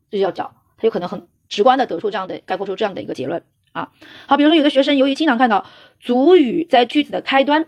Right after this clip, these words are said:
部位，就主语嘛，主谓宾定状补，主语往往是在开端，他可能就是认为主语就是句子开端的那个词，就是主语啊，这就是他看到的，然后非常很感性的把它给概括出来的啊。那理性概括刚，刚刚说了，就通过理性的概括才能上升到什么？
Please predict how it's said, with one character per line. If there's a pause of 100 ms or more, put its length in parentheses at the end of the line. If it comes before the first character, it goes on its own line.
部
位，
就
主
语
嘛， (220)
主
谓
宾
定
状
补，
主
语
往
往
是
在
开
端， (180)
他
可
能
就
是
认
为 (220)
主
语
就
是
句
子
开
端 (240)
的
那
个
词，
就
是
主
语 (160)
啊，
这
就
是
他 (240)
看
到
的， (240)
然
后
非
常 (140)
很
感
性
的
把
它
给
概
括
出
来
的 (280)
啊。 (420)
那
理
性
概
括
刚，
刚
刚
说
了，
就
通
过
理
性
的
概
括
才
能
上
升
到
什
么？